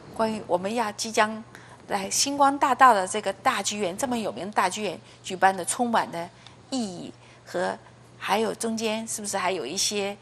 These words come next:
呃，什么故事啊，还有什么的，可以跟观众朋友分享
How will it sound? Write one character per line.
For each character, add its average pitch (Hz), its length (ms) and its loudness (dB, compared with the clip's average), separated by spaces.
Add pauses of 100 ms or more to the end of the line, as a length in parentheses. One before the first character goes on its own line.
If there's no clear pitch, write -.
(420)
呃， 175 420 -2 (380)
什 - 120 -10
么 180 100 -4
故 262 280 -2
事 208 260 2
啊， 180 380 2
还 - 140 -2
有 185 100 0
什 - 140 -2
么 117 120 -12
的， 156 200 -2 (120)
可 - 80 -8
以 180 60 -4
跟 196 220 -10
观 196 180 -6
众 196 140 -8
朋 175 140 -14
友 131 160 -8
分 - 220 -8
享 - 140 -6